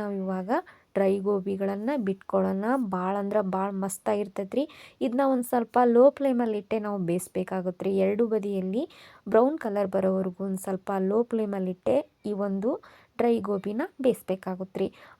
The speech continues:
ಆರೋಗ್ಯಕ್ಕೂ ಒಳ್ಳೆಯದು. ಒಂದೇ ಥರ ನಾವು ಸೊಪ್ಪು ತಿಂದು ಬೇಜಾರಾಗಿದ್ದರೆ ಈ ರೀತಿ ಡಿಫ್ರೆಂಟಾಗಿ ಮಾಡಿಕೊಡ್ರಿ. ಮನೆಯಲ್ಲಂತೂ ಅಷ್ಟು ಇಷ್ಟಪಡ್ತಾರೆ. ಮತ್ತು ಏನು ತಿಂದಂಥವ್ರು ಈ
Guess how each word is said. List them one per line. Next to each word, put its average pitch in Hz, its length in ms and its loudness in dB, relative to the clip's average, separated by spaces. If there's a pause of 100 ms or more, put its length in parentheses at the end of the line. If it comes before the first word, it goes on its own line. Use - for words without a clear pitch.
(100)
ಆರೋಗ್ಯಕ್ಕೂ 247 520 2 (120)
ಒಳ್ಳೆಯದು. 196 340 -2 (180)
ಒಂದೇ 254 220 6 (140)
ಥರ 269 100 4 (100)
ನಾವು 220 200 -2
ಸೊಪ್ಪು 214 340 -4
ತಿಂದು 202 260 -4 (100)
ಬೇಜಾರಾಗಿದ್ದರೆ 202 800 -2 (480)
ಈ - 20 2 (100)
ರೀತಿ 269 280 0 (140)
ಡಿಫ್ರೆಂಟಾಗಿ 269 640 4
ಮಾಡಿಕೊಡ್ರಿ. 226 560 2 (180)
ಮನೆಯಲ್ಲಂತೂ 247 760 2 (300)
ಅಷ್ಟು - 240 -12
ಇಷ್ಟಪಡ್ತಾರೆ. 214 640 2 (580)
ಮತ್ತು 247 200 6 (240)
ಏನು 311 200 4 (120)
ತಿಂದಂಥವ್ರು 247 580 4 (100)
ಈ 226 40 0